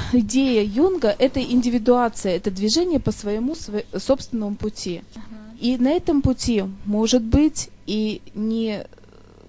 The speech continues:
Speaker 1: р-, с родителями можно не общаться, а может быть, и нужно с ними быть в очень тесной связи.
Speaker 2: Вот спасибо большое, Татьяна. Да, у нас, Влад, уже, видимо, эфир заканчивается. У нас подошли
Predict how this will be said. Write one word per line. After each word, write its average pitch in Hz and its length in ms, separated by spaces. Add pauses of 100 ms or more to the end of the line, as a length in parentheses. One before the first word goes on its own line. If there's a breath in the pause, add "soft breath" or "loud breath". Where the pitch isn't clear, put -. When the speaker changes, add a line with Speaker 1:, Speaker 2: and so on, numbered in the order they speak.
(560)
Speaker 1:
р-, 220 180
с - 100
родителями 247 720
можно 226 380
не 233 140
общаться, 220 760
а 190 80
может 233 340
быть, 214 360
и 190 60
нужно 208 460 (260 soft breath)
с - 140
ними 214 180
быть 202 240
в - 40
очень - 260
тесной 226 340
связи. 202 600 (1300 soft breath)
Speaker 2:
Вот 214 100
спасибо 247 400
большое, 226 440
Татьяна. 302 480
Да, 262 220
у 269 100
нас, 254 260
Влад, 254 300
уже, 247 240
видимо, 233 440 (260 loud breath)
эфир 269 320
заканчивается. 285 880
У - 20
нас 269 260
подошли 262 580